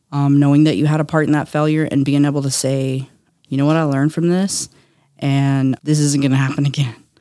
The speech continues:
I'm gonna make a better decision next time. Next time I'm gonna stick to my guns. And next time I'm gonna say, you know, no, and this is why." You know, at a certain point, it, it could have come to a point to where, you know, they just said, "Hey, look,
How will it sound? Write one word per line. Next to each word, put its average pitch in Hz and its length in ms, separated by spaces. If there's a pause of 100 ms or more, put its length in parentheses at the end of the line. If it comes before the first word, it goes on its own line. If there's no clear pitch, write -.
(140)
I'm 156 100
gonna 160 140
make 147 180
a 143 60
better 135 200
decision 131 380
next 113 200
time. - 280
Next 143 180
time 151 160
I'm 143 100
gonna 135 140
stick - 200
to - 100
my 120 140
guns. 120 320
And 135 80
next 143 180
time 151 180
I'm 143 80
gonna 139 180
say, 127 440 (480)
you 131 100
know, 139 200
no, 135 460
and 131 120
this 131 160
is 139 80
why." 123 520 (680)
You 175 100
know, 185 140
at 185 100
a 165 40
certain 170 320
point, 160 340
it, - 160
it 147 140
could 190 100
have 180 80
come 160 200
to 156 120
a 139 40
point 147 400
to 151 100
where, 131 560 (680)
you 151 120
know, 143 160
they 131 120
just 131 240
said, 135 200
"Hey, 143 160
look, 127 440